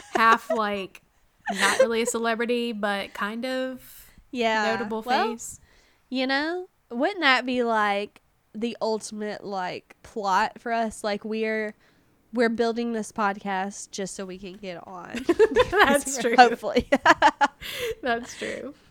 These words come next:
Speaker 2: Just so we can have a gimmick of some sort.
Speaker 1: I mean, we're already trying to get on here to make multiple auditions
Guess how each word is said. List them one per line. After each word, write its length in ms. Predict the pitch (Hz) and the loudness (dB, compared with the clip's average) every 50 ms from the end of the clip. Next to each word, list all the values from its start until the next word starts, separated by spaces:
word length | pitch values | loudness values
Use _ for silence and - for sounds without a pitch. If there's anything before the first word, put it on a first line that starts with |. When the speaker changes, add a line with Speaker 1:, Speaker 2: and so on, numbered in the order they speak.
| _ - | _ -18
Speaker 2:
Just 160 | 247 254 285 - | -14 -10 -4 0
so 80 | 370 349 | 2 2
we 80 | 320 | 2
can 120 | 254 302 285 | 2 2 0
have 120 | 277 254 | 0 0
a 80 | 226 214 | 0 -2
gimmick 540 | 196 175 208 202 196 185 185 180 190 - - | -2 -2 -2 -2 -2 -4 -6 -12 -12 -12 -10
of 140 | - 208 202 | -10 -10 -8
some 300 | - - 190 185 190 214 | -8 -8 -8 -8 -10 -12
sort. 420 | - - - - - - - - 453 - - | -14 -14 -14 -12 -12 -12 -14 -14 -14 -8 -4
Speaker 1:
I 100 | - 226 | -4 -4
mean, 260 | 226 233 240 240 233 | -2 -4 -4 -4 -4
we're 160 | 226 233 226 214 | -4 -4 -2 -2
already 300 | 226 285 339 392 403 359 | 0 0 0 -2 -4 -6
trying 400 | - - 262 247 240 247 247 240 | -4 -4 -2 -2 -2 -2 -4 -6
to 60 | 247 | -6
get 180 | 208 226 214 | -6 -6 -6
on 220 | 214 208 208 208 208 | -4 -4 -4 -4 -6
here 240 | 202 208 202 196 196 | -6 -6 -6 -8 -8
to 140 | 196 - | -10 -10
make 300 | 214 208 196 190 196 - | -8 -8 -8 -8 -8 -8
multiple 380 | 208 202 202 196 202 - - 202 175 | -8 -8 -8 -10 -12 -12 -10 -8 -6
auditions 920 | 170 180 180 185 190 - - 196 190 190 190 190 196 202 202 - - - | -6 -8 -10 -10 -14 -12 -12 -12 -12 -12 -12 -12 -12 -10 -10 -10 -10 -10